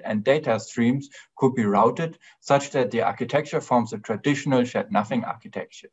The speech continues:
If the overall load increases, it might be beneficial to add more nodes and reroute the event and data streams to additional resources. To make use of additional resources in N E D B and to deal with the increased load, some operators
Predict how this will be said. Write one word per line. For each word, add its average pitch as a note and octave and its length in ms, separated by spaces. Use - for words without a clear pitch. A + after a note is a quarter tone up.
If A#2 220
the B2+ 120
overall D3 280
load A#2+ 440
increases, D#3 800
it A2+ 140
might B2+ 240
be C3 80
beneficial A2+ 680
to A#2 140
add G#2+ 200
more C3 260
nodes C#3 460
and G#2 120
reroute A2+ 520
the A2 160
event A2 340
and G2+ 140
data G#2 280
streams C#3+ 440
to B2+ 80
additional C3 460
resources. G#2 840
To B2+ 120
make B2 220
use G3 300
of - 180
additional G#2 380
resources A#2+ 640
in G2+ 140
N A#2+ 140
E D#3 60
D D3+ 120
B D#3+ 200
and - 140
to - 160
deal E3 260
with G2+ 220
the A2 100
increased G2+ 480
load, C3 300
some E3+ 380
operators A2+ 720